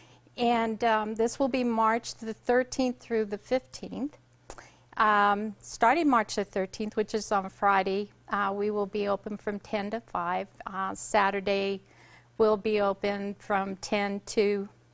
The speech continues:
five, and then Sunday, ten to four. We are hoping to get vendors and crafters and, uh,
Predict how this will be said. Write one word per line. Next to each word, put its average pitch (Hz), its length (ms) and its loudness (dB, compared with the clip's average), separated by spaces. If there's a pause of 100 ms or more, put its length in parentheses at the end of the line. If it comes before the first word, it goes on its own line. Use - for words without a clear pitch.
five, 190 460 4
and 196 120 -4
then 196 160 -2
Sunday, 196 440 2
ten 190 300 -2
to 196 80 -8
four. - 460 0 (600)
We 247 320 0
are 254 180 4
hoping 226 540 0
to 214 80 -8
get 208 280 -2 (680)
vendors 208 800 2
and 202 360 0
crafters 214 1040 0 (120)
and, 214 540 -4
uh, 202 260 0